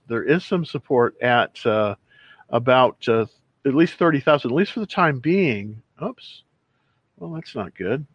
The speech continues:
Let's see if we can get, uh, let me see if I can get the real, the correct screen up. That would help, wouldn't it? All right. A little bit of latency on. There we go. So let's go, let's go over here.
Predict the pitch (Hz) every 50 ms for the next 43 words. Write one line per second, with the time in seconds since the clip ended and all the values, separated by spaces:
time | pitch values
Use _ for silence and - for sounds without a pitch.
0 | _ _ _ 135 - - - 147 143 - - 131 131 127 131 131 120 - _ _
1 | - - 113 107 101 - - _ _ _ _ - 131 123 120 120 - - 127 120
2 | - - 120 117 110 107 120 117 104 - _ _ _ 113 107 107 110 113 117 131
3 | 139 143 127 117 123 - _ _ _ _ _ _ _ _ _ _ _ _ _ _
4 | _ _ _ _ _ - - - - 127 117 120 120 - - - - - 131 120
5 | 127 147 160 143 131 - - _ - - - - - 90 - - - - - -
6 | 117 180 233 - - 139 170 - - - - - - - _ _ _ _ _ _
7 | _ _ _ _ _ _ _ _ _ _ _ _ _ - 180 170 170 180 202 214
8 | - _ _ _ _ _ _ _ _ _ _ _ _ 233 240 285 330 330 277 -
9 | 175 127 107 113 120 117 90 98 101 - - 117 120 123 107 98 87 - - -
10 | 123 - - - - - - - - - - - - 131 127 123 - - - -
11 | 98 - - 139 147 - - - 135 120 110 120 110 95 117 107 110 113